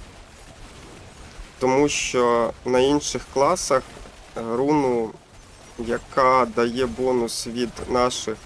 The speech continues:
зіль, буде використовувати, я думаю, складно, тому що нам потрібно буде, щоб нам наносили якусь кількість урону. А якщо ми, наприклад, знаходимося постійно під укріпленням, чи якщо в нас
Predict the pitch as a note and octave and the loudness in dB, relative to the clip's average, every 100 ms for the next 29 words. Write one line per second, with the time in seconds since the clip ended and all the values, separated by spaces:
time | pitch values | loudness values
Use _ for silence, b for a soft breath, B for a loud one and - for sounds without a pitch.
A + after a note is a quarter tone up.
0 | - - - - - - - B2 A#2 C#3 | -20 -20 -20 -20 -18 -18 -10 -6 -2 -2
1 | F#3 C3 A2+ B2+ A#2+ A#2+ - B2+ B2 - | -2 -2 -4 -2 -2 -2 -6 -6 -6 -2
2 | C#3 C3 A#2 A2+ - A#2 A2+ G#2 - - | 2 2 0 -4 -6 -4 -4 -4 -10 -20
3 | - - - - - - A#2 A#2+ C3+ C#3+ | -20 -20 -20 -20 -20 -6 0 2 2 4
4 | C3 A#2+ - C3+ D3+ F3 B2+ A2+ A#2+ B2 | 4 2 -2 0 2 2 0 -2 -4 -4
5 | C#3+ - B2 B2+ C#3+ B2+ - C#3+ C#3 A#2+ | -4 -2 2 2 2 -2 -6 -4 0 -2
6 | A2+ C3 C#3 A#2+ - A2+ - A#2+ B2+ C3 | -2 -6 -4 -4 -4 -6 -2 0 2 0
7 | - B2 A#2 A#2 C3 - A#2+ A#2 A#2 A2 | -2 -2 0 0 -2 -4 -4 -2 -4 -6
8 | C3 C3+ - C3 B2 B2+ - - B2 A#2 | -6 -8 -8 -10 -8 -10 -8 -6 -2 -2
9 | A2 - A2+ A2+ - C#3 C#3 C3+ B2 C3 | -2 -2 -2 -4 -4 -2 0 2 0 -2
10 | C3 B2+ A#2 A2+ A#2+ C3+ C3 A#2+ A#2+ A#2 | -4 -2 -4 -4 -4 -2 0 0 -2 -2
11 | A#2+ - - - C3 B2 A#2 A#2 A#2 - | -6 -6 -10 -6 -2 0 -2 -6 -10 -6
12 | D#3+ G#3+ E3+ F3 C#3+ C#3 - C3 B2 - | -6 -4 -2 0 0 -4 -4 -4 -4 -6
13 | - C3+ A#2 B2 B2 - | 0 0 2 2 2 0